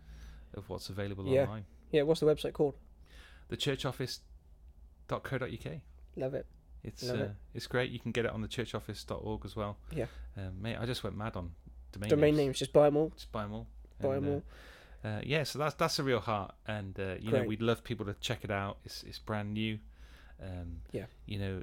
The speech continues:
Speaker 1: there are lots of people doing similar, similar things, um, but maybe you'll, you'll enjoy the flavour that you pick up with us.
Speaker 2: Yeah.
Speaker 1: Um, you know, we love the gospel. We want the gospel to be cent-, centred in everything that we do.
Speaker 2: Yeah.
Speaker 1: Um, and,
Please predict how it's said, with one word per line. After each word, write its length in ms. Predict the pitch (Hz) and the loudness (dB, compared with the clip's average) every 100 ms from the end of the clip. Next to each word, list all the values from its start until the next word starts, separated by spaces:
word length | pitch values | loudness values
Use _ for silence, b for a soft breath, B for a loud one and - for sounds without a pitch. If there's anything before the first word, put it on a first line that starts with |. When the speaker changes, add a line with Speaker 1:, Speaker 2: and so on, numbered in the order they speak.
| - | -4
Speaker 1:
there 160 | 98 | -2
are 60 | 95 | 0
lots 280 | 101 107 - | 2 0 -2
of 60 | |
people 220 | - 104 92 | -6 -8 -6
doing 240 | 104 98 | -4 -4
similar, 300 | - 101 95 | -6 -8 -8
similar 340 | 85 - 107 101 | -8 -6 -4 -6
things, 540 | - 107 104 98 - - - | -4 -4 -4 -8 -10 -12 -12
um, 280 | 92 87 87 - b b - | -8 -8 -8 -12 b b -6
but 120 | 120 | -2
maybe 260 | 117 120 113 | 0 0 0
you'll, 380 | 110 107 104 101 | 2 2 0 -4
you'll 200 | 98 107 | -2 -2
enjoy 280 | 104 98 110 | 0 0 0
the 60 | 101 | 0
flavour 340 | - 107 107 | -2 -2 0
that 60 | 104 | -2
you 80 | 98 | -4
pick 200 | - 104 | -6 -6
up 80 | 101 | -6
with 120 | 95 | -4
us. 320 | 101 - - - | -6 -6 -14 -2
Speaker 2:
Yeah. 140 | 165 | 0
Speaker 1:
Um, 300 | 143 95 92 101 131 | 0 -2 -8 -10 -10
you 100 | 104 | -6
know, 160 | 98 92 - | -6 -8 -8
we 100 | 104 | -6
love 200 | 101 104 | -2 -2
the 60 | 95 | -2
gospel. 500 | 101 101 - 104 95 - - | -4 -4 -4 -6 -8 -10 -8
We 120 | 107 | -6
want 140 | 104 | -6
the 60 | 98 | -4
gospel 300 | 107 - 107 | -4 -4 -8
to 60 | 95 | -8
be 60 | |
cent-, 420 | - 101 101 - - B B B B | -6 -6 -6 -8 -12 B B B B
centred 400 | - 123 110 107 | -2 0 0 0
in 80 | 98 | 0
everything 340 | 101 107 101 98 | -2 -2 -6 -8
that 80 | |
we 80 | 95 | -8
do. 260 | 92 98 95 - | -6 -6 -6 -6
Speaker 2:
Yeah. 160 | - - - - 110 | -6 -6 -8 -12 -8
Speaker 1:
Um, 500 | 98 92 92 92 - - | -6 -4 -6 -8 -10 -10
and, 420 | 101 98 95 92 | -8 -6 -6 -8